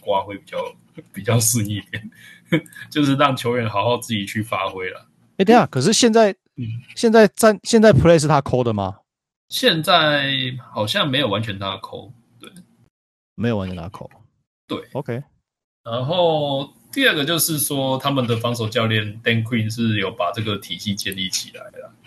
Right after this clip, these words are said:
Speaker 1: 所以我对他们的防守信任上是会比较大一些。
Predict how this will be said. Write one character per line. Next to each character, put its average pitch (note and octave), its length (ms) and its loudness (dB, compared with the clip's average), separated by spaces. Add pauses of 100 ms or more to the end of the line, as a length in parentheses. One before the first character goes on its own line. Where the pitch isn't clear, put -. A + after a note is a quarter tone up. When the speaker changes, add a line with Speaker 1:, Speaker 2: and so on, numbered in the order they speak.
(160)
Speaker 1:
所 A#2 240 0
以 G#2 220 0
我 A#2+ 180 0
对 D3 160 4
他 C#3+ 140 4
们 B2+ 120 4
的 A2+ 100 4
防 A2+ 180 2
守 A#2+ 160 2
信 A2 180 2
任 G#2+ 140 2
上 G#2 180 -2
是 G2+ 200 -4
会 G2 120 -4
比 F2 120 -10
较 F#2 160 -4
大 D#2+ 280 -4
一 - 80 -14
些。 - 180 -14